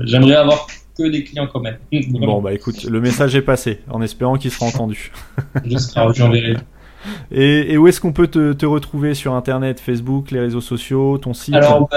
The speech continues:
Speaker 1: euh, sur, euh, sur Twitter et Facebook notamment. Alors, euh, je suis pas trop sur, euh, sur Facebook, euh, je fais une page pro, mais je m'en occupe pas, bien entendu, c'est pas mon truc.
Speaker 2: Hmm.
Speaker 1: Et sur Twitter, ouais, euh, un-, euh, arobase underscore prestasafe ou mon site prestasafe point com.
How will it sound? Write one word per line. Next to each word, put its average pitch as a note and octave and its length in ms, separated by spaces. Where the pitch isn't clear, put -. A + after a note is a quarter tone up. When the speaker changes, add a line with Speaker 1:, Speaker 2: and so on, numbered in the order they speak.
Speaker 1:
euh, C#3+ 160
sur, C#3+ 340
euh, C#3+ 220
sur C3+ 180
Twitter C#3 420
et B2+ 60
Facebook B2+ 420
notamment. C3 460
Alors, A2+ 260
euh, A2 100
je - 120
suis - 100
pas F#3+ 80
trop A3 140
sur, F#3+ 260
euh, D#3+ 380
sur - 180
Facebook, D3+ 540
euh, B2 220
je A2+ 80
fais - 140
une A2 60
page A#2+ 220
pro, C#3+ 180
mais C3 100
je - 80
m'en A2+ 100
occupe G#2+ 220
pas, C3 160
bien C3+ 120
entendu, A2+ 440
c'est - 140
pas A2 80
mon A2 120
truc. C#3+ 240
Speaker 2:
Hmm. G2+ 140
Speaker 1:
Et B2+ 80
sur C3+ 160
Twitter, D#3 260
ouais, F3 220
euh, B2+ 440
un-, B2+ 160
euh, A2+ 240
arobase C3+ 440
underscore C#3 460
prestasafe C#3 640
ou A2+ 340
mon A#2+ 120
site D3 280
prestasafe B2+ 600
point A2+ 220
com. F3 240